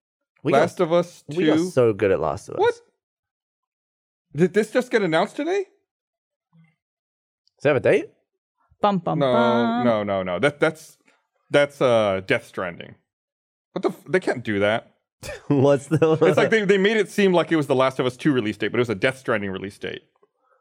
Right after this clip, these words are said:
Speaker 1: What is that
Speaker 2: So
Speaker 1: game about?
Speaker 2: I don't know, but they announced today that you can pee in that game.
Speaker 1: Cool.
Speaker 3: Like, d-,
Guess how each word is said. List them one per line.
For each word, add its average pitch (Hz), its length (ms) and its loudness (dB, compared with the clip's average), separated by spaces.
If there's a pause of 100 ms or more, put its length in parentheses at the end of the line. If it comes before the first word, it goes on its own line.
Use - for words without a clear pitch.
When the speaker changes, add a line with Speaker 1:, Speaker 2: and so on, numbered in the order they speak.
(240)
Speaker 1:
What 370 140 2
is - 60 0
that 143 80 2
Speaker 2:
So 120 60 0
Speaker 1:
game 107 200 0
about? 92 300 0 (840)
Speaker 2:
I 202 100 2
don't 208 140 2
know, 147 140 4
but 147 140 -2
they 208 120 2
announced 165 400 0
today 143 300 2
that 117 380 2
you 127 140 -2
can 120 140 -2
pee 113 200 0
in 95 80 2
that 92 160 -2
game. 90 320 -6 (760)
Speaker 1:
Cool. - 340 0 (1300)
Speaker 3:
Like, 226 320 -4 (260)
d-, - 80 -10